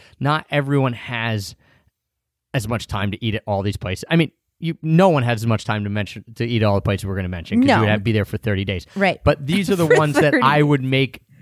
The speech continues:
Speaker 1: every effort to get to. And you're also, we'll mention some that you might need reservations for. So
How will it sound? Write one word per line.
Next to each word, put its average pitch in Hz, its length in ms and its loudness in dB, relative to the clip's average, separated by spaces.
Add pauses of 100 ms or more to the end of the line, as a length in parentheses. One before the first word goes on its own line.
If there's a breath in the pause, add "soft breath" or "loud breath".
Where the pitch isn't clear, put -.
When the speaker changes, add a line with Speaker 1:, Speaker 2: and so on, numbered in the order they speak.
Speaker 1:
every 143 440 0
effort 127 400 -2
to 120 80 -6
get 127 280 0
to. 151 220 4 (340 soft breath)
And 147 300 0
you're 131 180 0 (200)
also, 131 400 4
we'll 117 160 2
mention 117 340 0
some 113 240 0
that 107 100 0
you 110 120 2
might 107 200 0
need 104 160 -2
reservations 95 560 -4
for. 92 200 -8
So 147 180 2